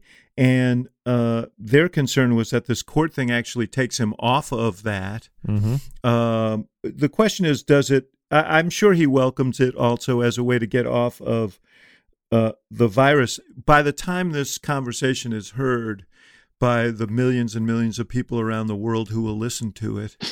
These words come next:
Speaker 2: <laughs>
Speaker 1: um,
Speaker 2: The one
Speaker 1: the,
Speaker 2: beacon of freedom here.
Speaker 1: the, um, you know, we sadly will have recorded the two hundred thousandth death, uh, rela-, uh, due to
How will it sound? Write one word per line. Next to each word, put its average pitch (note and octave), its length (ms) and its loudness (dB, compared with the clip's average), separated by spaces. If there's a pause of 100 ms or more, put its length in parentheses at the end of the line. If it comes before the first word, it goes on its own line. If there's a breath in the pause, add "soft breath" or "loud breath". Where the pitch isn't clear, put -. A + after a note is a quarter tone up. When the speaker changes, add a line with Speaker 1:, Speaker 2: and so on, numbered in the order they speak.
(120)
Speaker 2:
<laughs> - 320 6
Speaker 1:
um, A#2 580 2 (220 loud breath)
Speaker 2:
The C#3+ 100 8
one D3 240 8
Speaker 1:
the, B2+ 120 6
Speaker 2:
beacon C3+ 280 8
of A#2+ 140 6
freedom A#2+ 380 6
here. A2+ 320 6 (420 soft breath)
Speaker 1:
the, C3+ 280 4
um, B2+ 540 0 (420)
you D#3+ 140 -2
know, D3 120 0
we D3+ 260 -2
sadly E3 440 2
will C3+ 200 2
have A#2+ 160 -4
recorded C3 480 -4
the A2+ 60 -10
two C3 260 -6
hundred A#2 320 -6
thousandth A#2 640 -4 (160)
death, G#2+ 540 -4 (500)
uh, A2+ 480 -4
rela-, A#2 400 -4
uh, A2 300 0 (240)
due B2+ 180 2
to A2+ 420 -4